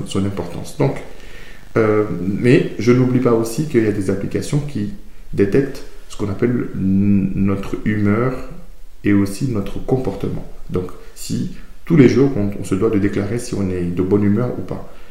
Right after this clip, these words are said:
Et il y a aussi notre comportement, par exemple, vis-à-vis de la conduite.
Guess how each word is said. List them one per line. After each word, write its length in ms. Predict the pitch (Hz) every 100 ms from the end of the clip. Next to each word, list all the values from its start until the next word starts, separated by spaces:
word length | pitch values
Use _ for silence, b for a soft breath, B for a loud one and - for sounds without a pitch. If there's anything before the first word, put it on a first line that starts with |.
| B B -
Et 40 |
il 120 | 98
y 60 | 95
a 60 |
aussi 320 | 92 90 - 117
notre 300 | 98 - -
comportement, 800 | 113 107 95 95 98 131 135 -
par 140 | 110
exemple, 340 | 95 98 127 101
vis-à-vis 380 | 107 107 101
de 60 | 101
la 100 | 95
conduite. 400 | 95 92 92 95